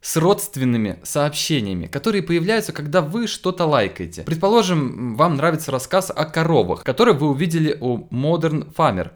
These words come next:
Facebook тут же предложит вам лайкнуть еще четыре других рассказа, поскольку в представлении социальной сети в этих рассказах есть нечто общее. Вероятно, они тоже повествуют о коровах и сельском хозяйстве. Такие штуки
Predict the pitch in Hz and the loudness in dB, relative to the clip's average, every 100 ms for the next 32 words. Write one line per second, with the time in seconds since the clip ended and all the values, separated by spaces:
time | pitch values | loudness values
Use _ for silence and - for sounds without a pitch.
0 | - 160 147 143 262 - _ _ 220 185 | 0 2 2 2 -2 -4 _ _ 0 0
1 | 117 120 123 143 131 117 131 220 214 131 | 0 -6 -2 0 0 0 0 0 0 0
2 | 160 160 160 - - 156 214 208 220 - | 2 0 -6 -6 -2 0 2 0 -2 0
3 | 196 135 127 131 156 147 147 - 139 95 | 2 2 0 -2 -2 -2 -4 0 0 0
4 | 87 135 - 160 156 - 156 151 156 165 | -2 -4 -2 -4 -4 -4 -6 -2 0 2
5 | 156 139 139 - 160 160 160 160 285 285 | 0 -2 -4 -2 0 0 -4 -2 -2 2
6 | 160 156 151 160 208 202 156 - 160 - | 0 0 -4 -2 -2 -2 -2 -2 -2 -6
7 | - 147 160 170 - - - 151 143 - | -10 -2 0 0 -2 -4 0 0 0 -6
8 | - 85 - 143 214 269 220 143 139 160 | -6 -8 -4 0 2 2 2 -2 2 2
9 | 160 185 202 180 156 135 135 147 135 123 | 2 0 2 2 -2 -4 -4 -4 -2 -2
10 | 131 180 240 185 - 113 - 156 156 127 | 0 2 2 0 -4 -6 -2 -2 -2 -2
11 | 135 117 85 - - - 151 196 170 - | -2 0 -2 -4 -10 -6 -2 -2 -2 -4
12 | 208 165 | -6 -4